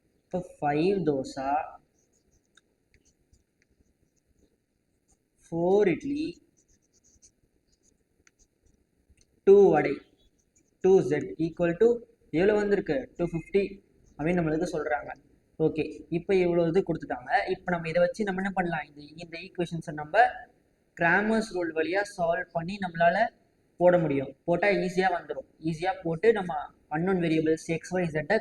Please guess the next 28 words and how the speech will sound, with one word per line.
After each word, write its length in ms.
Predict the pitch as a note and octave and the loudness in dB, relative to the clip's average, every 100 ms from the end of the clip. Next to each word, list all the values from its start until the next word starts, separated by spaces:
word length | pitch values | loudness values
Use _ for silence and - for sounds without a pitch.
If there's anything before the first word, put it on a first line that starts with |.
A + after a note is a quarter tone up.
| F3+ | 0
கண்டுபிடிச்சிடலாம். 600 | E3 D#3 - C#3 - - _ _ _ | -2 -6 -8 -16 -18 -20 _ _ _
கண்டுபிடிச்சிட்டா 600 | F3 F3+ F3 E3+ - G#3+ C#4+ - - _ - | -4 -2 -2 -4 -2 -2 -4 -6 -20 _ -4
நம்ம 180 | G3 F#3+ | 0 2
தோசை, 300 | G3 G3+ G3+ G3 | 4 4 2 2
இட்லி, 360 | - _ F#3 F#3+ F3 | 0 _ 2 4 4
வடை, 240 | E3+ E3+ F3 - _ _ - | 4 4 2 -2 _ _ -4
வடை 160 | D#3+ D#3 D#3+ | -2 0 0
வேல்யூஸ் 340 | F3 F3 E3+ - | 2 0 -2 -8
தெரிஞ்சிடும். 380 | - E3 G3 F#3 | -10 -6 -2 -2
அப்போ 140 | E3 | -2
அவங்களால 260 | D#3 D3+ E3+ D3+ | -6 -6 -10 -4
பில் 140 | D#3+ D#3+ | -4 -2
பே 80 | D#3+ - - D3+ | -4 -6 -10 -4
பண்ண 120 | D#3 D#3+ | -4 -4
முடியுமா 300 | D3 D3+ G3+ - | -6 -6 -6 -6
பண்ண 120 | D#3+ D#3 | -8 -8
முடியாதுன்றத 640 | D3 D3 C#3+ D3 G3 C4+ - _ _ _ _ F#3+ | -10 -8 -12 -4 -2 -2 -6 _ _ _ _ -6
நம்மளால 420 | F#3+ F3+ E3+ G#3 F#3 | 0 2 2 0 0
கண்டுபிடிக்க 420 | F3 D#3+ D#3 E3 D#3 | -2 -4 -10 -10 -12
முடியும். 320 | C#3 C#3 - _ | -14 -20 -20 _
இப்போ 140 | C#3 D#3+ | -8 -2
பாருங்க, 240 | D#3 C#3 D3+ A3 - _ - - _ - | 0 0 -4 -4 -8 _ -20 -20 _ -10
இப்போ 120 | D#3 D#3+ | -4 -2
நம்ம 140 | E3 G3 D#3+ | -2 0 0
ஜென்ரலா 500 | D#3+ E3+ F#3 F3+ A3+ - _ _ _ - _ _ - F3 | -2 0 2 2 0 -6 _ _ _ -20 _ _ -4 0
டிட்டர்மினன்ட் 420 | F3+ F#3+ F#3+ F#3+ | 2 2 2 0
கண்டுபிடிச்சாகணும். 800 | F3 E3 D#3+ - D3 C3+ C#3 C#3 B2+ | -2 -4 -6 -2 -2 -2 -10 -20 -14
கண்டுபிடிக்கலாமா? 640 | C#3 D3+ D3 D3+ D3+ E3+ | -10 -8 -10 -6 -6 -4